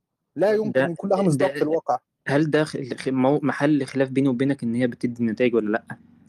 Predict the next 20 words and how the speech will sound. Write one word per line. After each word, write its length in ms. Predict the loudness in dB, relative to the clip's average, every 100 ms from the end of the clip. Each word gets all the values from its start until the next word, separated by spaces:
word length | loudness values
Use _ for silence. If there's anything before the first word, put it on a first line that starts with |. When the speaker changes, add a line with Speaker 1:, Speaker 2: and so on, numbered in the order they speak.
| _ _ _ 0
Speaker 1:
آه، 40 |
Speaker 2:
لأ. 80 | 0
Speaker 1:
المحل 420 | 0 -2 0 0
خلاف 200 | 2 0
لو 100 | 2
أنت 120 | 2 0
هتبتدي 380 | -2 -6 -10
تستخدم 460 | -10 -14 -10 -8 -8
مسلمات 380 | -8 -6 -4 0
أخرى، 280 | 0 2 0 -2 _ -8
أنا 140 | -4
ما 80 | -2
عنديش 280 | 0 0 0
أي 120 | 0
مشكلة، 400 | -2 -2 -4 -4 -8
استخدم 400 | -4 -2 0 0
المسلمات 460 | -2 -4 -2 0
اللي 120 | 0 0
أنت 100 | -2
عايزها. 380 | -4 -4 -10